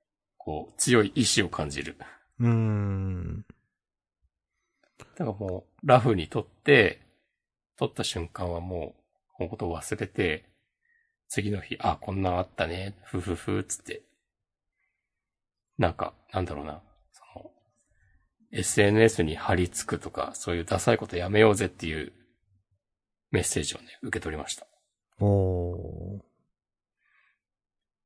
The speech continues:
Speaker 2: ありがとうございます。
Speaker 1: うん。感じ取る男ですよ、私は。
Speaker 2: ありがとうございます。
Speaker 1: お願いします。
Speaker 2: へー、
Speaker 1: なんか今、
Speaker 2: その、
Speaker 1: 開いたら、
Speaker 2: あ、はい。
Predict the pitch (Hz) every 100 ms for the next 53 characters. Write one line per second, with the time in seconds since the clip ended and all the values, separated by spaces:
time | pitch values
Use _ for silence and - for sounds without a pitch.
0 | _ _ _ _ 107 104 - 87 - -
1 | - - 90 76 76 - - - - -
2 | 110 95 87 - - 90 82 - _ _
3 | _ 85 85 82 71 - 71 - - -
4 | - - - _ - - - - - -
5 | - _ _ _ _ _ _ - - 104
6 | 101 - 92 - - - - - - -
7 | - - _ - 104 98 95 85 - 151
8 | 180 - - - - - - _ _ _
9 | _ _ _ _ _ _ _ _ _ _
10 | _ _ _ _ _ _ _ 104 104 131
11 | 107 139 120 120 117 _ - - - 127
12 | 139 135 123 92 -